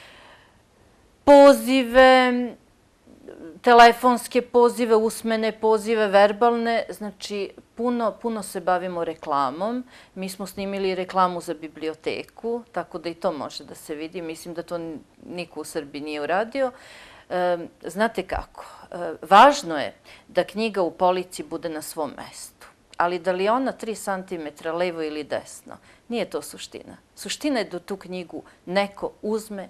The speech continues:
da je otvori i da je pročita. E, mi upravo to radimo.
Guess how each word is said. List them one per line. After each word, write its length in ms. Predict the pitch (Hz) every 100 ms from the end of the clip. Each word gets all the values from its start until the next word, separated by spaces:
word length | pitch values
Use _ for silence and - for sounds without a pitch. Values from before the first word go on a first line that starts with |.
| -
da 100 | 165
je 180 | 151 -
otvori 520 | 165 165 - 175 160 - 131
i 40 |
da 120 | 131
je 60 | -
pročita. 580 | - - - - _ - - _ _ _ _ _ 175
E, 140 | 170 - _ _
mi 160 | 180 160
upravo 340 | 160 147 120
to 180 | - -
radimo. 380 | - - -